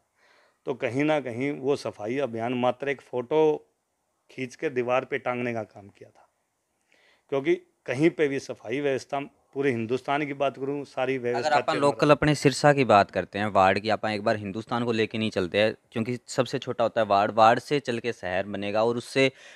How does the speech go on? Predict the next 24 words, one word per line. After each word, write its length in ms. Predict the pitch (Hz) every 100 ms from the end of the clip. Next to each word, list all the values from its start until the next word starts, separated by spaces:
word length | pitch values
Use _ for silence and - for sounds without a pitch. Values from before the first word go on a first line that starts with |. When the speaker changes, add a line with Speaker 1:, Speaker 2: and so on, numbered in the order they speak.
| -
Speaker 2:
आगे 240 | 120 131 143
चल 160 | 139
के 120 | 127 117
देश 260 | 104 92
बनेगा 280 | 90 80 80
अपना। 280 | 78 82 85 _ _ -
तो 60 | -
अपने 300 | 165 - 214
वार्ड 240 | 170 156 151
में 100 | 139
कितना 240 | 123 117 101
इम्प्लीमेंट 420 | 90 90 85 -
हुआ? 100 | - _ _ _ - _ _ -
क्योंकि 360 | 135 156 160
अब, 200 | 139 139 - -
अब 100 | 156
हम 80 | 175
मोदी 240 | 160 151 160
जी 120 | 175
के 100 | 175
पीछे 280 | - 147 160
नहीं 140 | 139
जा 140 | 110 98
रहे, 180 | 101